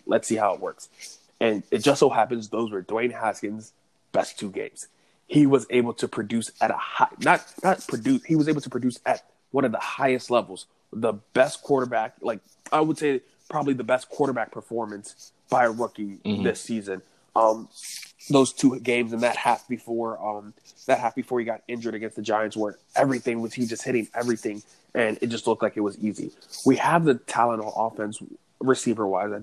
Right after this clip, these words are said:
Speaker 1: do believe that, uh, with, um, with Scary Terry, we have Steven Sims, and we have Kelvin Harmon, who is coming, who's coming up too.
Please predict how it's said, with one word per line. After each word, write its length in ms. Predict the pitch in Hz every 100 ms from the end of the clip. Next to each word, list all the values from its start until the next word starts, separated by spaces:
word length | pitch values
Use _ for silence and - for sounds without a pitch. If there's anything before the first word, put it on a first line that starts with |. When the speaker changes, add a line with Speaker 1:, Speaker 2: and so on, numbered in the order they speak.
| 117
Speaker 1:
do 140 | 131 127
believe 340 | 120 117 110
that, 220 | 107 104 - - -
uh, 160 | 117 107
with, 280 | 104 104 - -
um, 320 | 104 101 90 _ - - _ _
with 260 | 135 127 113
Scary 420 | - - 127 127
Terry, 420 | - 113 110 107 - _ _ -
we 120 | 113
have 340 | 110 107 104
Steven 380 | - 135 120 120
Sims, 480 | 120 113 104 107 107 _
and 100 | 123
we 80 | 127
have 160 | 120 117
Kelvin 300 | 120 117 113
Harmon, 320 | 110 107 107 104
who 200 | 113 117 _ _ -
is 140 | 123 -
coming, 420 | - 120 113 107 107
who's 180 | 127 -
coming 240 | 113 113
up 100 | 107
too. 280 | - 120